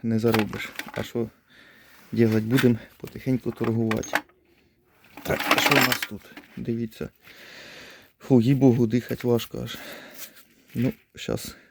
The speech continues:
трошки потерпіть. Самому не сильно нравиться цей процес, коли нос забитий. Надо. От.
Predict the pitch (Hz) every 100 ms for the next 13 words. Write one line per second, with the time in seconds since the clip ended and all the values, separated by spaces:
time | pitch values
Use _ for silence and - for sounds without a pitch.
0 | _ _ 131 135 - 127 117 - 117 -
1 | - - - - - - - - - -
2 | - 120 120 120 113 - 117 113 110 113
3 | 110 110 113 110 117 - 113 - 156 -
4 | - - - - 117 117 113 117 117 117
5 | - 117 - - 120 117 - - - -
6 | - - _ _ - 110 107